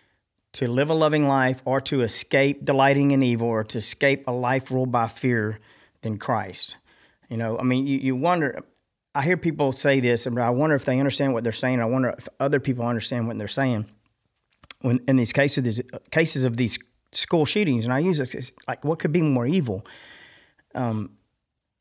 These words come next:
but people say, you know, "Well, we took Jesus out of schools." And, and, and people who don't know what's going on be think, "Well,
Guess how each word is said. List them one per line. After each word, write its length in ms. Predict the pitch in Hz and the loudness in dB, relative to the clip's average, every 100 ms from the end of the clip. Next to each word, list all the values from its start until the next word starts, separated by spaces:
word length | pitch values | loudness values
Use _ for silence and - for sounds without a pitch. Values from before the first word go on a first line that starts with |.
| _ _ - - - | _ _ -18 -18 -4
but 240 | 139 - | -4 -2
people 220 | - 156 | -2 -2
say, 180 | 143 147 | 2 2
you 80 | 139 | 4
know, 100 | 135 | 2
"Well, 140 | 139 | 2
we 100 | 135 | 0
took 200 | 127 151 | 0 -2
Jesus 280 | 127 123 110 | 0 -2 0
out 100 | 117 | -2
of 60 | 117 | -4
schools." 440 | - 165 - - _ - | -4 -4 -4 -14 _ -8
And, 160 | 131 - | -8 -6
and, 180 | 147 - | -10 -4
and 200 | 135 135 | -4 -2
people 240 | 196 170 | 0 2
who 80 | 165 | 2
don't 160 | 175 | 2
know 100 | 160 | 2
what's 140 | 156 - | 2 2
going 180 | 151 170 | 0 2
on 160 | 180 | 2
be 100 | 139 | 2
think, 200 | 127 127 | 2 0
"Well, 240 | 131 131 | 0 0